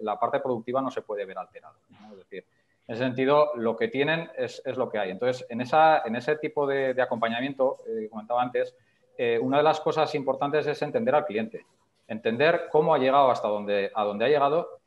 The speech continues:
y, sobre todo, eh, definir un plan a, a futuro. Es decir, eh, es, es, eh, la verdad que me, me, me gusta mucho, ¿no? Cuando un cliente se, se plantea el, el, el hecho de, de, a nivel de ciberseguridad, ¿cómo puedo protegerme? ¿No? Porque significa que ya tiene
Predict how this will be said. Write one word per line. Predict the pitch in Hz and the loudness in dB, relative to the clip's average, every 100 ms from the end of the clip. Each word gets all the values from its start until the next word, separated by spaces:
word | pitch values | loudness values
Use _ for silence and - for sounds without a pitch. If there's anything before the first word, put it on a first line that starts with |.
| - - | -16 -12
y, | 147 143 - | -8 -10 -12
sobre | _ - 127 135 | _ 0 2 4
todo, | 151 165 180 - | 4 4 2 0
eh, | 135 120 | -2 0
definir | 120 120 131 147 | 0 0 0 0
un | 170 143 | -2 0
plan | 147 147 165 - _ - | 0 2 0 -10 _ -4
a, | 123 123 | -2 0
a | 123 | -2
futuro. | 113 113 - 110 | -2 -2 -2 -2
Es | 101 | -4
decir, | 113 127 101 - _ _ - | -4 -4 -6 -10 _ _ -8
eh, | 117 113 110 110 107 107 _ _ _ | -4 -2 -2 -2 -4 -6 _ _ _
es, | - 123 127 | -12 -10 -8
es, | 139 - - 131 | -10 -10 -16 -12
eh, | 117 - _ _ 107 | -12 -14 _ _ -8
la | 107 | -4
verdad | 110 139 | -2 0
que | 151 | 0
me, | 147 131 113 | 0 0 -2
me, | 117 113 107 107 | -4 -2 -2 -2
me | 107 | -4
gusta | 113 127 | -4 0
mucho, | 143 151 156 | 0 2 0
¿no? | 147 | 2
Cuando | 160 135 | 0 0
un | 131 | 0
cliente | 131 139 156 | -2 0 0
se, | 151 131 | 2 0
se | 117 123 | -2 -2
plantea | 113 110 127 147 | -2 0 2 4
el, | 143 117 | 4 0
el, | 120 110 | -6 -10
el | 117 113 | -8 -8
hecho | 117 147 | -4 -2
de, | 135 117 | 0 0
de, | 110 104 _ _ _ - | -2 -8 _ _ _ -10
a | 123 | -6
nivel | 117 120 | -2 -2
de | 139 | 0
ciberseguridad, | 151 135 135 143 | 0 2 2 2
¿cómo | 143 151 | 2 0
puedo | 147 143 | 2 0
protegerme? | 131 104 151 151 | 0 -2 -2 -2
¿No? | 135 | 0
Porque | 151 113 | 0 -2
significa | 107 113 127 147 | -6 -8 0 0
que | 143 | 2
ya | 135 135 | 0 0
tiene | 143 143 - | -2 -2 -4